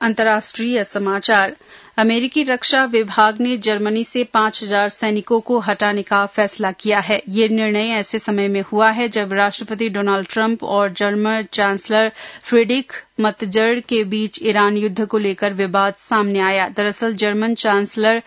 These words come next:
मत्जर ने कहा था कि ईरानी वार्ताकारों ने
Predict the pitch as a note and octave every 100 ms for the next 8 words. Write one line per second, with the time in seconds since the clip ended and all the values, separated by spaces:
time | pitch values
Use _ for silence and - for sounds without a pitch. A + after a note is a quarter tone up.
0 | - - - A3 - A3+ A3+ A#3 A#3 A3
1 | G3+ G#3 G3+ - G#3 G#3+ B3+ A#3 - G#3+
2 | G#3+ A3+ G#3+ G#3 G3 G#3 G#3 G3 G3+ G#3+
3 | A#3+